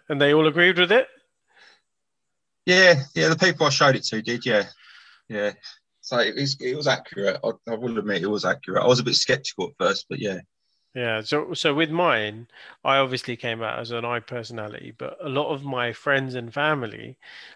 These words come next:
Speaker 1: like my missus and my friends, they thought I would be more of a D personality for some reason. So, uh, that kind of shows you what they think of me, that I'm a bit aggressive or I'm a bit,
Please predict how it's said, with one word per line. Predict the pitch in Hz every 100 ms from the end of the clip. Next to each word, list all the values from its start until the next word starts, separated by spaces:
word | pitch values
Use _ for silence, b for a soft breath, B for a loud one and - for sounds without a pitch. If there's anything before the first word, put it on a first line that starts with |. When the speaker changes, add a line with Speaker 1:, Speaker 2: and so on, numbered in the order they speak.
| -
Speaker 1:
like | 127
my | 120
missus | 113 127 - 127 113 113
and | 107
my | 104
friends, | - 139 110
they | 113 120
thought | 156 135
I | 117
would | 113 -
be | 120
more | 120 117
of | 110
a |
D | 107 135 156
personality | - 180 - 160 151 175 160
for | 156
some | 143 156 151
reason. | 160 160 190 _ B B B B -
So, | - 139 131 131
uh, | 127 127
that | 143 170 -
kind | 180 151
of | 147 135
shows | - 160 151 127
you | 127
what | 127
they | 127
think | 143 127
of | 110
me, | 107 110
that | 120 120 131
I'm | 123 120
a |
bit | 113 135
aggressive | 131 143 135 - 107 117
or | 110 117
I'm | 120
a | 113
bit, | 123